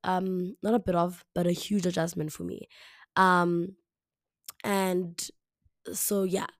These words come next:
I need to get in my Zoom or get on my Zoom, whatever you say, child. But it's time to be, like, we gotta get active now, you know? We've been sleeping for too long.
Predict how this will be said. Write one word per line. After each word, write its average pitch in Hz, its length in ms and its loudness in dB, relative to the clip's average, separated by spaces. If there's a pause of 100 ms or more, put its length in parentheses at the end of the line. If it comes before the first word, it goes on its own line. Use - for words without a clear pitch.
(180)
I 185 100 2
need 190 180 0
to - 80 -8
get 175 200 -2
in 175 120 2
my 160 180 0
Zoom 214 420 0
or 165 80 2
get 170 220 -2
on 180 120 2
my 156 200 -2
Zoom, 170 400 -2
whatever 175 340 -6
you 156 160 -4
say, 180 320 -2
child. 170 340 -2 (360)
But 175 200 0 (400)
it's 175 140 -2
time 170 300 -2
to - 140 -6
be, 170 360 -4 (680)
like, 175 220 -2
we 202 60 -4
gotta 170 220 -2
get 156 180 -6
active - 360 -4
now, - 280 -10
you 170 100 -4
know? 160 240 0 (380)
We've 180 260 0
been 170 380 2
sleeping 247 420 4
for 226 160 6
too 208 220 2
long. 180 500 4